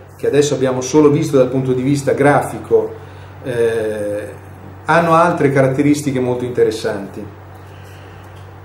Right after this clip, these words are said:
Mm, un'altra cosa che è stata fatta notare è che normalmente quando i documenti,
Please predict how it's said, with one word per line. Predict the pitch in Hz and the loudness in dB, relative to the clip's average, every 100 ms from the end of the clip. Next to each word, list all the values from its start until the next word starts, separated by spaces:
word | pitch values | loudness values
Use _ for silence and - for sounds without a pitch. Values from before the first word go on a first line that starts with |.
| - - - - - - - - - - - - - - - - - - - - - - - - - - - - 160 | -20 -20 -20 -20 -20 -20 -20 -20 -20 -20 -20 -20 -20 -20 -20 -20 -20 -20 -20 -20 -20 -20 -20 -20 -20 -20 -20 -14 -2
Mm, | 156 151 147 147 | 0 2 2 0
un'altra | 170 214 220 | 2 4 4
cosa | 208 233 214 | 4 4 4
che | |
è | 160 | 2
stata | 180 170 | 4 4
fatta | 165 170 160 | 4 2 2
notare | 165 151 131 117 131 151 | 2 2 4 4 4 4
è | 156 | 4
che | 147 | 2
normalmente | 170 202 202 175 131 123 - 147 160 - - - - | 2 4 4 2 0 -2 2 4 4 -2 -12 -18 -6
quando | - 202 185 | 0 2 4
i | |
documenti, | 147 143 151 175 170 147 131 127 | 2 2 2 2 0 2 2 0